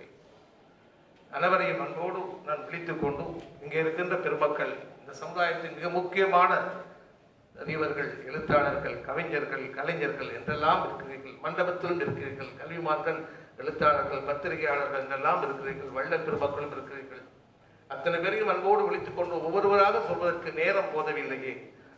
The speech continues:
நண்பர் நஜ்முல் ஹுசைன் கவிமணி அவர்கள் சொன்னார்கள், பத்தாயிரம் மணித்தியாலங்கள் போகும் என்று.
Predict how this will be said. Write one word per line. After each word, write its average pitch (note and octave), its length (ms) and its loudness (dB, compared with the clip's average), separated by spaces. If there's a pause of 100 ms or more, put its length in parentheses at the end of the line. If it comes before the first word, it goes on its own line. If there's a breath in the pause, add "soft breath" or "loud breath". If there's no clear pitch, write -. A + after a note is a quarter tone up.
(160 loud breath)
நண்பர் D#3+ 360 2
நஜ்முல் - 560 -4
ஹுசைன் D#3+ 400 -2
கவிமணி E3+ 420 4
அவர்கள் C#3+ 360 -2
சொன்னார்கள், D3 480 0
பத்தாயிரம் F#3+ 840 2
மணித்தியாலங்கள் C#3+ 720 -2
போகும் C3 260 -12
என்று. - 40 -16